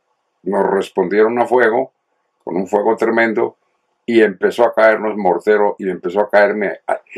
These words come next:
nosotros íbamos prácticamente en hilera por esa franja, entonces nos cayó mortero, me cayó atrás, cayó atrás y me separó del pelotón. Y yo quedé con cinco hombres, de los cuales uno,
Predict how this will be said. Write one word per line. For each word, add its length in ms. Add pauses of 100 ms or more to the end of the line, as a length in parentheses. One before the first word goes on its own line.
(140)
nosotros 300
íbamos 260
prácticamente 960
en 120
hilera 540 (680)
por 160
esa 180
franja, 420 (340)
entonces 220
nos 140
cayó 260
mortero, 480
me 140
cayó 260
atrás, 560 (1080)
cayó 240
atrás 420
y 120
me 140
separó 580
del 160
pelotón. 580 (540)
Y 100
yo 160
quedé 300
con 200
cinco 420
hombres, 500 (320)
de 100
los 180
cuales 380
uno, 380